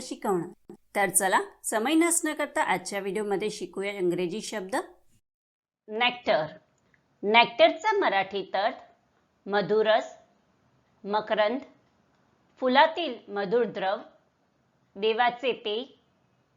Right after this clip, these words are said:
अमृत किंवा फळाचा घट्ट रस होत आहे. नेक्टरला आपण वाक्यात प्रयोग करून बघूया.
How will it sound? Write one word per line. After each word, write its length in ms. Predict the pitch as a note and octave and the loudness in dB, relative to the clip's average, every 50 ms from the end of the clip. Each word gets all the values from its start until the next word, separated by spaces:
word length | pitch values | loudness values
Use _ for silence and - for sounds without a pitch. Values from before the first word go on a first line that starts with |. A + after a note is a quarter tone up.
| _ _ _ _ | _ _ _ _
अमृत 460 | - A3+ A3+ A3+ A3+ A3 G#3+ A3 C4+ - - - _ _ _ _ _ _ _ _ _ | -2 -2 0 0 0 0 0 0 0 -2 -6 -16 _ _ _ _ _ _ _ _ _
किंवा 340 | - C4+ C#4+ E4 D#4+ C4+ A3 - - - | -4 2 4 6 6 4 2 -2 -6 -4
फळाचा 480 | A#3 A3+ B3 C4 D4 D4+ - - F#4+ F4+ | -2 0 2 2 0 0 0 -2 -4 -4
घट्ट 380 | B3+ F#3+ A#3 A#3+ A#3+ - - | -2 -4 -4 -6 -4 -2 0
रस 360 | F4 D#4 C4+ C4+ C#4+ C#4+ - B3+ | 0 0 0 -2 -6 -6 -6 -8
होत 200 | A3 G#3 - - | -8 -8 -6 -4
आहे. 380 | C4 C#4 C#4+ C4+ A#3+ A3 F#3 E3+ - - _ _ _ _ _ _ _ _ _ _ _ _ _ _ _ - | -2 -2 -2 -2 -4 -8 -10 -10 -12 -16 _ _ _ _ _ _ _ _ _ _ _ _ _ _ _ -12
नेक्टरला 600 | G3+ A3 A3+ A3+ A3+ - - B3+ B3+ A#3 C4+ D4 | -6 -4 -4 -4 -4 -4 -2 -2 -2 0 0 0
आपण 420 | D4+ D4+ D4+ - A3 F#3 F3 F3+ F3 - _ _ _ _ _ _ _ _ _ _ - G3 | -2 -2 -2 -6 -8 -8 -8 -10 -12 -16 _ _ _ _ _ _ _ _ _ _ -10 -2
वाक्यात 360 | A#3 B3 B3 B3 B3 F4+ F4+ F4+ | 0 2 2 2 0 0 0 0
प्रयोग 340 | F4+ F4+ D#4+ D4 D4 D4+ | -2 -2 -2 0 0 -2
करून 400 | D4 - B3+ A3 G3+ G3+ G3+ G#3+ | -4 -4 -4 -4 -2 -4 -4 -4
बघूया. 520 | G#3+ A#3 A#3 A#3+ E4 E4 B3+ G3 F3 F3 | -4 -4 -4 -4 -6 -6 -4 -4 -6 -6